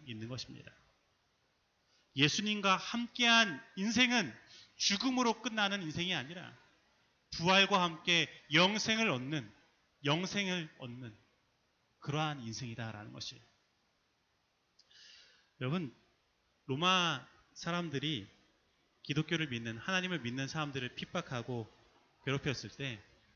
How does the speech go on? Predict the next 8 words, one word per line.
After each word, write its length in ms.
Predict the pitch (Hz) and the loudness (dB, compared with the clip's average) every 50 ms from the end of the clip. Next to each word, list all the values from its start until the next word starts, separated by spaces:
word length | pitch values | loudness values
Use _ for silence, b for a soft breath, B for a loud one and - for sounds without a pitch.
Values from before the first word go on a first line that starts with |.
| _ _ | _ _
많은 760 | 117 101 104 120 139 165 185 196 208 214 190 156 120 113 120 | -12 -8 -6 -6 -4 -4 -4 -4 -4 -4 -4 -6 -8 -10 -12
사람들이 720 | - - 185 190 185 175 165 156 156 160 160 135 113 120 - | -8 -4 -2 -2 -2 -2 -2 -4 -2 -2 -2 -2 -4 -6 -10
산으로 400 | - - - 180 180 175 170 151 | -14 -10 -6 -4 -2 -2 -2 -2
도망갔고 840 | 127 120 123 131 131 123 117 110 - - 143 160 214 269 - - B B B B B B B | -2 -2 -4 -4 -6 -6 -8 -8 -8 -6 -6 -6 -6 -6 -10 -16 B B B B B B B
그곳에 520 | - 151 139 160 151 175 156 147 - - - | -6 -2 -2 0 2 2 2 0 0 -4 -6
동굴 680 | - 131 139 156 180 185 190 196 185 220 214 208 196 | -4 -4 -2 -4 -4 -6 -8 -6 -2 0 2 2 2
가운데 440 | 170 165 156 143 135 127 117 117 113 | 2 2 2 2 0 0 -2 -4 -4
숨었습니다. 600 | - - 156 151 131 - - 113 107 - - - | -4 -4 -6 -6 -6 -8 -10 -12 -12 -12 -14 -16